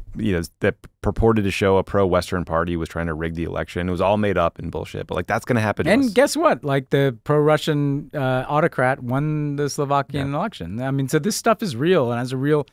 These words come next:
Speaker 2: impact. And the, the o-, only antibodies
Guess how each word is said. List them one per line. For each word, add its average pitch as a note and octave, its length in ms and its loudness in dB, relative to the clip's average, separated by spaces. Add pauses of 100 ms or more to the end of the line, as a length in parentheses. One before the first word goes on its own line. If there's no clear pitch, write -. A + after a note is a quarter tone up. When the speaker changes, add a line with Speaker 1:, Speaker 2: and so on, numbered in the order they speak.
(200)
Speaker 2:
impact. C3 540 0
And A#2+ 200 0 (340)
the, B2+ 100 0
the C#3 220 2
o-, E3 340 -6
only F#3 280 4
antibodies D#3+ 720 4